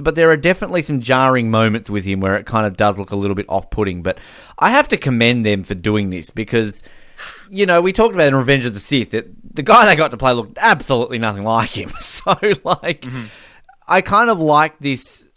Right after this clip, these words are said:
Speaker 1: view on how they did it because I guess they could have easily just not had him in the movie, and then you would have been asking questions and,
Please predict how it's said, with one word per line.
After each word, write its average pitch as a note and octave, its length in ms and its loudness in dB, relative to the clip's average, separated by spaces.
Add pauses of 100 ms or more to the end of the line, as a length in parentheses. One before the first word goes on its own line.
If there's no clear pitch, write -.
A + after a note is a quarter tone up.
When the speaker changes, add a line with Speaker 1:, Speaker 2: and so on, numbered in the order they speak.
(100)
Speaker 1:
view C3+ 540 -2
on A#2+ 80 -2
how C3 220 -2
they A#2 160 0
did A2 260 -2
it - 160 -6
because A#2 680 -6 (880)
I F3 120 -8
guess G#3 180 -4
they F#3+ 100 -4
could F3+ 120 -2
have C#3 100 -2
easily C#3+ 220 0
just B2 120 -6
not B2 160 -2
had B2+ 180 -2
him A#2 100 -2
in G#2+ 100 -4
the G2+ 60 -4
movie, C3 360 0
and A#2+ 80 -4
then A#2 80 -4
you A2+ 80 -4
would A2 80 -2
have G2+ 40 -6
been G#2 120 -6
asking G#2+ 260 -10
questions A#2+ 380 -6
and, G#2 220 -10